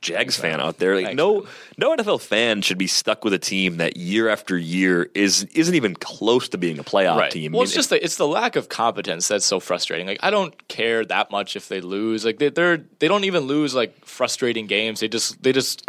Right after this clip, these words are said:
Speaker 2: shoot themselves in the foot over and over and over at point blank range with the sawed off shotgun. Like, it's just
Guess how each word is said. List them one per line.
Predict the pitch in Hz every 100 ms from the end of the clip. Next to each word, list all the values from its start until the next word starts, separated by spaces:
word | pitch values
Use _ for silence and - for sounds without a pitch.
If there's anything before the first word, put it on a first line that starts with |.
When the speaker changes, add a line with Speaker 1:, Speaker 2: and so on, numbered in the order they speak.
| -
Speaker 2:
shoot | - 160
themselves | 151 120 120 113 107
in |
the | 101
foot | - 113 101 - _ -
over | 117 113 98 107 101
and | 101 98
over | 101 101 98 98
and | 92 95
over | 98 92 95 92 95
at | 107 101 -
point | - 110 104
blank | 107 98
range | 101 101 95
with | 95
the | 92
sawed | - 98 95
off | 95
shotgun. | - 92 92 92 92
Like, | 107
it's | -
just | 107 -